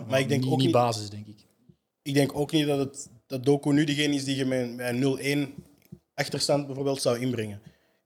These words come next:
Speaker 1: denk
Speaker 2: Niet?
Speaker 1: dat dan,
Speaker 2: Allee.
Speaker 1: goh, ik, ik heb niet het gevoel dat, dat, dat het spel is dat je dan zou moeten brengen. Ik heb dan eerder een gevoel van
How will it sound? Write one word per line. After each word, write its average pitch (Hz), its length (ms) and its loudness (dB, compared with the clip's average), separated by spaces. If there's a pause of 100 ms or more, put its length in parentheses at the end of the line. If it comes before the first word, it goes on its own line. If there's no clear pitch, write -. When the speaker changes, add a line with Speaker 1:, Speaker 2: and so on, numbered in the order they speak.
Speaker 1:
denk 202 120 6
Speaker 2:
Niet? - 0 -
Speaker 1:
dat 262 160 2
dan, 143 100 6
Speaker 2:
Allee. 139 240 2 (720)
Speaker 1:
goh, - 420 2
ik, 135 160 -10
ik 139 120 -8
heb 151 140 2
niet 160 160 4
het 180 100 -2
gevoel 170 320 2
dat, 160 300 0
dat, 127 240 -6
dat 143 160 2
het 139 160 -2
spel 160 220 0
is 165 100 2
dat 151 160 -2
je 143 80 -2
dan 131 180 2
zou 123 140 2
moeten 120 180 -4
brengen. 151 180 -2
Ik 131 80 -4
heb 131 100 -4
dan 120 140 0
eerder 139 260 0
een 135 100 0
gevoel 127 240 -4
van 123 280 -2